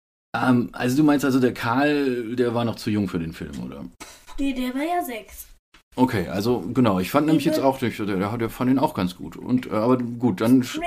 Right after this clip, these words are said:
Speaker 2: Strange war.
Speaker 1: sagen wir also so sehenswert absolut für Leute, ähm, ab sechs.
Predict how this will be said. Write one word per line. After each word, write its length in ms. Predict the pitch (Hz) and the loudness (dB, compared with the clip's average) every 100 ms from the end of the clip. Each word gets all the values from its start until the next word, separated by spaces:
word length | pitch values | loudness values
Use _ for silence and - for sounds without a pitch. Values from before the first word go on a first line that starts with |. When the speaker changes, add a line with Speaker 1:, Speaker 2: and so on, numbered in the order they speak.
| 330 320 302 269 | -2 0 0 0
Speaker 2:
Strange 280 | - 247 233 240 | -6 -12 -12 -8
war. 460 | 277 233 190 - - - - - | -8 -8 -12 -18 -20 -20 -20 -2
Speaker 1:
sagen 260 | 135 165 170 | 0 4 4
wir 140 | 156 | 4
also 340 | 151 147 156 | 2 2 0
so 460 | 135 143 156 151 139 | 0 2 4 4 2
sehenswert 540 | 123 160 180 180 160 | 2 0 0 -2 -4
absolut 520 | - 147 - 147 151 147 | -4 -6 -2 0 0 -2
für 140 | 127 | -4
Leute, 500 | 117 110 120 120 76 | -2 -2 0 0 0
ähm, 380 | 107 113 107 104 | 0 2 2 0
ab 160 | 85 - | -4 -6
sechs. 360 | - - - | -10 -12 -18